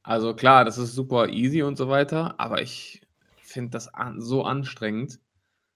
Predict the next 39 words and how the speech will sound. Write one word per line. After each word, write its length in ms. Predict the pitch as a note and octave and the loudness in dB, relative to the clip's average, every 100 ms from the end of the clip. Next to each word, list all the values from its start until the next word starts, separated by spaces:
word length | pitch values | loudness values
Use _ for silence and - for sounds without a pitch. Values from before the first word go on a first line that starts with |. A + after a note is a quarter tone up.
| - | -12
Also 100 | A2 | -8
ich 80 | A#2 | -4
weiß 180 | B2+ | -2
nicht, 140 | C3+ B2+ | -4 -4
wie 140 | B2+ | -4
oft 220 | - C3+ | -4 -6
das 120 | C3+ B2+ | -8 -8
bei 80 | |
mir 180 | B2+ C3 | -4 -4
schon 320 | C3 B2+ B2 A2+ | -4 -4 -4 -4
irgendwie 580 | A#2+ A#2+ A#2+ A#2+ A#2+ A#2+ _ _ _ _ _ _ - - _ _ - | -4 -6 -6 -6 -8 -16 _ _ _ _ _ _ -20 -20 _ _ -12
gescheitert 520 | B2+ - D3+ D#3 G#2 | -6 0 0 0 -2
ist 140 | G#2+ | -4
irgendwann, 520 | - A2 G#2+ G#2 A#2+ A#2+ | -4 -4 -4 -4 -2 -2
weil 100 | A#2 | -2
man 380 | A#2 A2+ G2+ - _ _ _ | -4 -6 -10 -14 _ _ _
sich 200 | - B2 | -12 -6
nicht 180 | C3+ B2+ | -4 -2
einigen 340 | D#3 C#3 B2+ | -2 -2 -4
konnte 340 | B2+ B2+ C3 B2+ | -4 -6 -4 -4
auf 260 | A2 A#2 | -4 -4
Abholtermin 840 | - C3+ C#3+ C3+ C#3 C3 C#3 C#3 C3+ | -8 -4 -4 -2 -4 -4 -4 -6 -8
oder 600 | G2+ A2 G#2+ A2 A#2 B2 _ _ _ _ _ _ _ _ _ _ | -6 -4 -4 -4 -8 -12 _ _ _ _ _ _ _ _ _ _
Preis 600 | - B2+ C3 C#3+ D#3 D3 - | -6 4 6 6 0 -4 -10
oder 280 | - A2 | -4 -2
dann 200 | G#2 A2 | 0 -2
doch 160 | A2+ C3 | -6 -6
nochmal 280 | C#3 B2+ B2 | -8 -8 -8
zehnmal 300 | C3+ C3 A#2+ | -6 -6 -4
nachfragen. 640 | A#2+ B2+ B2 - B2 A2+ | -4 -6 -8 -8 -6 -4
Also 120 | F#2+ | -8
ich 80 | G#2 | -10
find 140 | - B2 | -10 -8
die 60 | |
Leute 260 | A#2+ A2+ A#2 | -4 -4 -6
da 120 | A#2 | -8
teilweise 400 | A#2+ A#2 G#2+ - | -8 -10 -10 -10
echt 220 | - - | -12 -12
anstrengend. 680 | - A2 - - - - - | -12 -12 -14 -16 -18 -20 -20